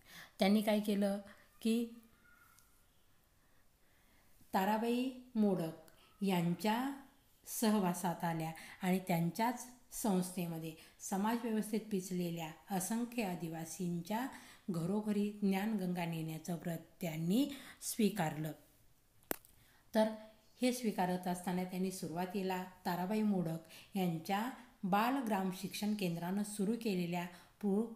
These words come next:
पूर्व प्राथमिक शाळेत कार्यकर्ती म्हणून कामास त्यांनी प्रारंभ केला आणि इथून त्यांच्या शिक्षण कार्याला किंवा समाजसेवेच्या कार्याला सुरुवात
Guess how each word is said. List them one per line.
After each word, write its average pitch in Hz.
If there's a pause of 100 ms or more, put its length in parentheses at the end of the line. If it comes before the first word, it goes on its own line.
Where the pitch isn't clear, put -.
पूर्व 240
प्राथमिक 185
शाळेत 175 (340)
कार्यकर्ती 202
म्हणून 190 (340)
कामास 160
त्यांनी 165 (300)
प्रारंभ 180 (100)
केला 160
आणि 160
इथून 226
त्यांच्या 185
शिक्षण 208
कार्याला 180 (300)
किंवा 175
समाजसेवेच्या 180
कार्याला 156
सुरुवात 160